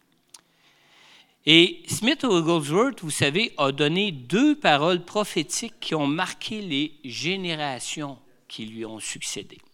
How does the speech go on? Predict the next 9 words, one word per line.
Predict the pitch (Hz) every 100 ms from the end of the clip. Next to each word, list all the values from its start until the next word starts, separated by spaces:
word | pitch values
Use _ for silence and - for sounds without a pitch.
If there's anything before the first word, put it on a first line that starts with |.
| _ _ _ - - - - - - -
La | 151
première | - 226 233 262 311 320 269 -
était | 170 170 208 190
une | 180 160
prophétie | - 247 - 233 - - 285 285
qui | - -
s'est | - 147
déjà | 139 226 196 247
accomplie | 196 - 175 143 - 240 233